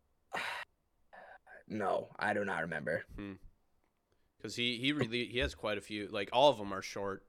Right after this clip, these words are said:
Speaker 2: story, or, like, he
Speaker 1: Yeah.
Speaker 2: doesn't have any multi-volume stuff. It's all,
Speaker 1: I
Speaker 2: all of
Speaker 1: think
Speaker 2: them are
Speaker 1: I
Speaker 2: one
Speaker 1: wanna
Speaker 2: volume.
Speaker 1: say it was
Speaker 2: Was it, like, Remina or
Speaker 1: No.
Speaker 2: uh, No Longer Human?
Speaker 1: No. Shiver.
Speaker 2: Um,
Speaker 1: Shiver, I think.
Speaker 2: Shiver? Yeah.
Speaker 1: Mm-hmm.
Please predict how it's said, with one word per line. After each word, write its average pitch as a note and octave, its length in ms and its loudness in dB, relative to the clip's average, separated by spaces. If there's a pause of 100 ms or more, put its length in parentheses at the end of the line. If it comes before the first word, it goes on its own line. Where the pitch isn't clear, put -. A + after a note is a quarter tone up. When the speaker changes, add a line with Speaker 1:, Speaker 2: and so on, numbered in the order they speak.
Speaker 2:
story, - 400 -6
or, G2+ 120 -8
like, A2+ 120 2
he A2+ 60 6
Speaker 1:
Yeah. G2+ 220 6
Speaker 2:
doesn't A2+ 180 0
have A2 200 0
any G#2 340 -2 (640)
multi-volume G2 800 -4
stuff. - 360 -6
It's - 120 -12
all, G2+ 160 -6 (200)
Speaker 1:
I B2 60 6
Speaker 2:
all G#2+ 60 2
of G#2+ 40 2
Speaker 1:
think G3+ 180 12
Speaker 2:
them - 140 -6
are D3 40 8
Speaker 1:
I D3+ 40 10
Speaker 2:
one C#3+ 100 10
Speaker 1:
wanna E3+ 180 12
Speaker 2:
volume. G3 100 12
Speaker 1:
say E3 380 10
it E3 120 12
was C3 380 2 (1120)
Speaker 2:
Was A2 140 -14
it, A2 40 -8
like, G#2+ 180 -2
Remina B2 640 0
or G#2 420 -2 (420)
Speaker 1:
No. G#2+ 300 6 (640)
Speaker 2:
uh, G2 340 -6
No G#2+ 120 0
Longer A2 240 0
Human? A2+ 580 -2 (500)
Speaker 1:
No. G#2+ 360 4 (320)
Shiver. A#2+ 420 10
Speaker 2:
Um, G2+ 200 -12
Speaker 1:
Shiver, A2 380 4
I G2+ 40 8
think. G2 80 6
Speaker 2:
Shiver? D3+ 400 4 (200)
Yeah. - 240 -8 (420)
Speaker 1:
Mm-hmm. G2+ 320 -8